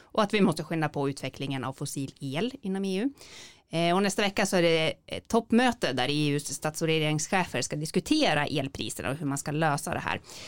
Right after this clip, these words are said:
Men jag tänker att samtidigt så är det ju väldigt dubbla budskap. På ena sidan så säger man att man måste skynda på utvecklingen av förnybar energi och sluta använda fossila bränslen.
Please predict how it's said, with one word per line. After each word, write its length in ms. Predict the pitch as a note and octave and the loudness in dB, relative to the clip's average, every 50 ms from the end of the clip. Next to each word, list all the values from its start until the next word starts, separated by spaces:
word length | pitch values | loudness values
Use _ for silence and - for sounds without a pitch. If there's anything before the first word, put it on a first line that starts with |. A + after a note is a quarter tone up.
| - - - | -16 -14 -4
Men 100 | - F#3 | -2 0
jag 80 | G#3 A3 | 2 4
tänker 200 | C4 B3 G#3 G3+ | 2 4 4 2
att 80 | G3 | 0
samtidigt 420 | - - A3 G3+ - C4+ C4 B3 - | 2 0 0 2 4 4 4 4 4
så 60 | A#3 | 2
är 200 | F3+ G3+ G#3+ G3+ | 2 4 4 4
det 60 | F#3 | 6
ju 140 | F#3 F3+ E3+ | 6 6 6
väldigt 340 | E3+ F#3 E3+ E3+ E3+ E3 - | 6 6 6 6 4 4 2
dubbla 440 | D#3 D3+ E3+ E3 D#3+ D3+ D#3+ D#3+ D#3+ | 2 2 4 4 4 4 4 4 6
budskap. 560 | F3+ F#3 F3 D#3+ - - - - - - - | 6 6 6 6 2 -2 -2 -2 -2 -2 2
På 160 | - G3 G#3 | 2 4 4
ena 200 | G#3 G#3+ G#3+ G3 | 4 4 2 2
sidan 320 | - G3+ E3+ E3 D#3 D#3+ | 2 2 2 2 2 0
så 80 | D#3+ E3 | 0 -4
säger 300 | D#3+ - F3 E3 D#3+ D#3 | -4 0 2 4 4 4
man 200 | D3+ C#3+ D3 C#3+ - | 4 2 2 2 0
att 160 | D#3+ D#3 - | -2 -2 0
man 120 | E3+ D#3 | 0 0
måste 200 | D#3 D#3 - D#3+ | 2 2 0 -2
skynda 340 | D3+ - - F3+ E3+ E3 E3 | -4 2 2 2 4 4 0
på 220 | D#3+ - G3+ F3+ - | 2 4 2 4 4
utvecklingen 1000 | C#3 D3 - - - C#3+ - - - E3 D#3 D3+ D3 C#3+ C#3 C3+ C#3 D3+ D#3 - - - - - - _ - | 2 -2 -4 -4 -6 -8 -6 -4 -2 0 2 2 2 2 2 2 0 0 -2 -6 -14 -20 -20 -20 -20 _ -2
av 320 | - D3 C#3+ C#3+ C#3 C#3 - - - - | 2 4 4 4 4 4 2 -2 -4 -6
förnybar 540 | - D#3+ D3+ D3 C#3+ C#3 C#3 C#3 C3 C3 - _ _ _ _ _ - | -4 0 2 2 2 2 2 0 0 0 -2 _ _ _ _ _ -8
energi 640 | D3+ C#3+ D3 D3 - - F3 F#3 B3 D4 D#4 - - | -6 -4 -4 -4 -4 -2 0 4 4 4 4 4 2
och 120 | E3 D#3+ | 0 -2
sluta 400 | D#3 - - D#3+ C#3+ C#3+ - D3+ | -2 0 0 0 0 0 -2 -4
använda 560 | - - D#3 D3+ C#3 C#3 C3+ C3+ C3+ C3 C#3 | -2 0 0 0 0 -2 -2 -2 -2 -4 -4
fossila 640 | - - C#3+ - - - D3+ C#3 C3+ C3+ B2+ C3 C3+ | -4 -6 -8 -6 -4 -4 -4 -2 -2 -2 -4 -4 -6
bränslen. 600 | C#3 C3+ E3 E3 D3 C#3 - - D3 D3+ F#3+ A#3 | -4 -2 -2 0 0 -2 -2 -2 -2 -4 -4 -4